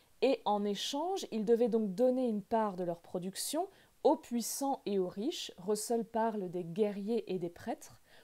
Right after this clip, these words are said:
On peut reconnaître, hein, les trois États, le tiers-État avec les paysans, la noblesse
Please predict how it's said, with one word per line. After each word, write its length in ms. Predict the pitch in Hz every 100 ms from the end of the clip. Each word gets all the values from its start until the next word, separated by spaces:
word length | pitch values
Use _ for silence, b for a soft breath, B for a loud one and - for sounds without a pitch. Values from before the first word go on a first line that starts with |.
| B
On 120 | 196
peut 180 | 196 240
reconnaître, 800 | 202 226 226 220 202 240 262 202
hein, 80 | 208
les 140 | 170
trois 320 | - 202 196
États, 320 | 175 - 220 285 B B B
le 240 | 202 233
tiers-État 720 | 233 - 202 190 208 208 190 -
avec 400 | 190 190 190 -
les 80 | 180
paysans, 540 | 196 180 160 170 240 - b b b
la 200 | - 208
noblesse 720 | 240 202 190 202 262 - -